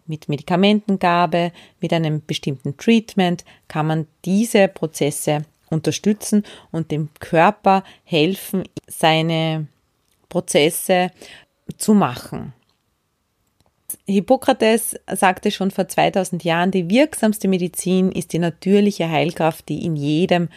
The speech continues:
von uns liegt. Und da kommen wir schon zum heutigen Kernthema, eben zu dieser Installation des eigenen inneren Arztes, weil das ist so der Hauptgedanke dieser Folge.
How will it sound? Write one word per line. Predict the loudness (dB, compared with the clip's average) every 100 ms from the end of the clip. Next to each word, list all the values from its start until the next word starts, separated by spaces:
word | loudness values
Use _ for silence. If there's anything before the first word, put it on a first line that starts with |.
| -20 -20 -8
von | -4 -2
uns | -2 -4
liegt. | 0 2 0 -4 -14 -20 -12
Und | -4 -4 0 2
da | 2
kommen | 0 0 2 2 0
wir | -2
schon | -2 -4 -4
zum | -4 -4
heutigen | -2 -2 -2 -4 -6
Kernthema, | -2 0 2 0 0 0 2 0 0 -12 -8
eben | -4 0 -2
zu | -2 -4
dieser | -4 -2 -2
Installation | 2 2 2 0 0 0 -4 -2 0 -2 -4 -16 _
des | -4 -2
eigenen | 0 0 0 -2 -2
inneren | -2 -2 -2 -6
Arztes, | -8 -10 -10 -8 -4 0
weil | 2
das | 2 0
ist | -4
so | -4 -2
der | -2 4
Hauptgedanke | 2 2 -6 -4 -2 -2 -2 -4
dieser | -4 -6 -6 -8
Folge. | 0 2 4 4 2